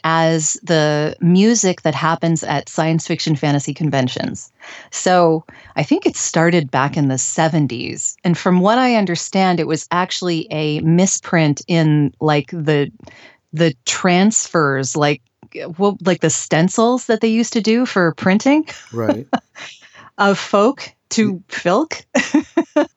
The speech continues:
Speaker 1: It ended up just being its own thing. So at various science fiction fantasy conventions, there might be a room that's set aside for people to just kind of almost be in, like, a,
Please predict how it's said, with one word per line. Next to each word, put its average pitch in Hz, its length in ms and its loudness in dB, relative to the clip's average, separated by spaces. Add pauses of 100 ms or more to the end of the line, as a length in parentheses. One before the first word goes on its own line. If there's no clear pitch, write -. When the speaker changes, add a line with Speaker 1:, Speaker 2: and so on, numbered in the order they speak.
(160)
Speaker 1:
It 262 160 0
ended 277 220 2
up 247 120 0
just 233 200 -4
being 220 180 0
its 202 140 0
own 196 180 2
thing. 165 320 0
So 190 400 0 (460)
at 202 200 0
various 208 460 0
science 185 340 -2
fiction 175 240 -4
fantasy 160 360 0
conventions, 156 640 -2
there 156 180 0
might 151 380 0
be 147 480 -2
a 147 300 0
room 156 560 4
that's - 260 -4
set 156 200 0
aside 139 680 -2
for 139 640 -2
people 175 320 -2
to - 100 -6
just - 340 -2
kind 165 260 0
of 156 240 -2 (360)
almost 262 680 0 (200)
be 202 240 0
in, 190 480 2 (200)
like, 170 280 0
a, 147 320 2